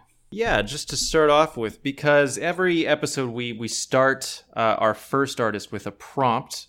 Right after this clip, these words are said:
Uh, and so if that artist is a songwriter, it's a written prompt. Uh, and Jamie wrote this monologue that was sent to Kirsten. It's called The Day.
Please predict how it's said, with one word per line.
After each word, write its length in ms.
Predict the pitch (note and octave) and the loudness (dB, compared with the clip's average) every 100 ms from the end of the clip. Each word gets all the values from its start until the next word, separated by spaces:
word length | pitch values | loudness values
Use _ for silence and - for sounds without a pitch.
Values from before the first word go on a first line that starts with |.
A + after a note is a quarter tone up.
| _ | _
Uh, 360 | G#2+ G#2+ G#2 G2+ - | 2 4 4 2 -2
and 160 | A2 | -6
so 200 | - A#2 | -2 -2
if 100 | A2 | 2
that 160 | A2+ A2 | 2 2
artist 240 | A2+ G#2 | 2 -2
is 140 | A2 F#2+ | -8 -6
a 20 | |
songwriter, 720 | - A#2+ A#2 A2+ G#2+ G#2 G2+ | -4 0 0 0 0 0 0
it's 160 | G2 G2 | -2 -6
a 60 | |
written 420 | F2+ G2 - A2 | -4 -4 -4 -8
prompt. 460 | F#2 G2+ F#2+ B2+ - - - - - - | -4 0 0 -2 -10 -20 -12 -10 -10 -6
Uh, 580 | A2 G#2+ G#2 G#2 G2+ - - - | -2 2 4 4 2 -4 -8 -4
and 180 | A#2+ A2 | -4 0
Jamie 380 | B2+ E3 F#3 | 2 4 4
wrote 260 | A#2+ A#2 - | 4 2 2
this 460 | A2+ - - - _ | -2 -2 -6 -12 _
monologue 640 | - G#2+ A2 B2 G#2 F2 F#2 | -8 -2 0 2 0 -2 -4
that 100 | - | -10
was 100 | - | -10
sent 220 | - F#2+ | -10 -10
to 60 | - | -12
Kirsten. 580 | - F#2+ - A#2+ D3 - - - | -8 -8 -6 -6 -8 -10 -18 -20
It's 140 | - | -16
called 260 | - C3 A2+ | 0 0 2
The 60 | |
Day. 580 | G#2+ B2 G#2 A#2 D3 - | 0 2 4 4 0 -8